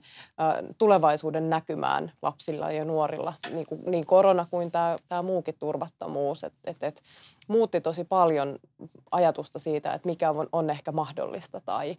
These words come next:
tai nuori, joka lähti opiskelemaan tai muuta silloin, niin, niin, niin ne tulevaisuuden näkymät, se usko, usko siihen, että tulevaisuudella, mitä on, on mulle annettavaa, niin,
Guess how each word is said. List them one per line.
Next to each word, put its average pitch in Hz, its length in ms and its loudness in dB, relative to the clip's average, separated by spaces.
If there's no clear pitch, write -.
tai 156 240 -2
nuori, 165 300 0
joka 147 340 0
lähti 156 480 -8
opiskelemaan 151 840 -4
tai - 160 -8
muuta 156 320 -6
silloin, 160 440 -10
niin, 165 320 -10
niin, 170 220 -10
niin 165 120 -10
ne 170 80 -6
tulevaisuuden 170 560 0
näkymät, 180 540 -6
se - 160 -6
usko, 214 420 -2
usko 233 280 -4
siihen, 160 400 -2
että - 160 -12
tulevaisuudella, 151 880 -2
mitä 156 280 0
on, 151 280 -4
on 165 120 -2
mulle 151 260 2
annettavaa, 147 680 -2
niin, 95 160 -10